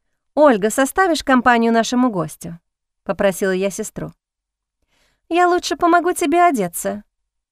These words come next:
Лелька явно не желала развлекать Алекса. Похоже, нелюбовь к Селе она перенесла на всю семью Сент-Виларов, хотя на музыкальные вечера в их дом ездила с удовольствием. «Алена, предложи гостю чай.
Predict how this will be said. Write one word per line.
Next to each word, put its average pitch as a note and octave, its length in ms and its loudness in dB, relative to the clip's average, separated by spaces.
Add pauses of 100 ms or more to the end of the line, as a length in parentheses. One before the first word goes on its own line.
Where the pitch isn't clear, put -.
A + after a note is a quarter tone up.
(220)
Лелька B3 380 2
явно D#4 400 4
не D4+ 180 2
желала G3+ 480 2
развлекать F#3+ 580 -4
Алекса. - 520 -10 (760)
Похоже, C#4 460 2
нелюбовь B3 460 2
к - 40 -20
Селе C#4 400 0
она B3 220 2
перенесла B3 560 0
на D4+ 120 2
всю A#3 260 -4
семью F3+ 340 -4
Сент-Виларов, F3 680 -6 (760)
хотя G3 280 0
на F#3+ 80 0
музыкальные F#3+ 600 0
вечера A#3+ 400 0
в C#4+ 80 2
их B3+ 100 0
дом B3+ 200 2
ездила C4 440 -2
с - 120 -6
удовольствием. B3 720 -6 (1200)
«Алена, B3+ 560 2 (400)
предложи C#4 480 2
гостю C#4+ 360 0
чай. E3+ 440 -6